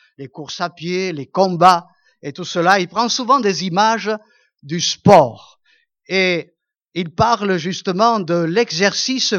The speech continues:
comme d'un entraînement. Timothée, exerce-toi. Et je crois que nous avons besoin d'entendre ce message, l'exercice. C'est vrai que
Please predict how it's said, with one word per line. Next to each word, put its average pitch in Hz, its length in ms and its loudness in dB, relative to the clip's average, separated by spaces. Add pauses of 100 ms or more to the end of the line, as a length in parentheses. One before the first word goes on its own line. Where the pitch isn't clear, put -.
comme 226 280 0
d'un 180 200 -2
entraînement. 196 1000 4 (680)
Timothée, 175 460 0
exerce-toi. 156 840 0 (1040)
Et 208 400 4
je 170 200 0
crois 196 320 2
que 170 260 0
nous 175 260 -2
avons 190 220 4
besoin 185 360 0
d'entendre 170 500 2
ce 160 160 -2
message, 165 640 0 (380)
l'exercice. 185 1000 2 (680)
C'est - 160 -14
vrai 165 240 2
que 156 380 0